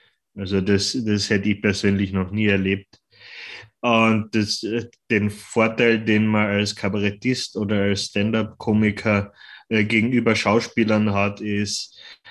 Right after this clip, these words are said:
äh, man ist zu hundert Prozent für sich selber verantwortlich, also man wird nicht gecastet. Ich schreibe meine eigenen Texte, ich führe sie selber auf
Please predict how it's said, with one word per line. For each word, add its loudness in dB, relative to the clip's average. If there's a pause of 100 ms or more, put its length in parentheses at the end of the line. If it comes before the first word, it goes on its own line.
(260)
äh, 2 (1000)
man 2
ist 0 (1080)
zu 0
hundert 4
Prozent 2
für -4
sich -4
selber 4
verantwortlich, -2
also -2
man 4
wird 0
nicht -2
gecastet. -2 (200)
Ich -2
schreibe 0
meine 2
eigenen -2
Texte, -2 (500)
ich 2 (600)
führe 4
sie 2
selber 2
auf -4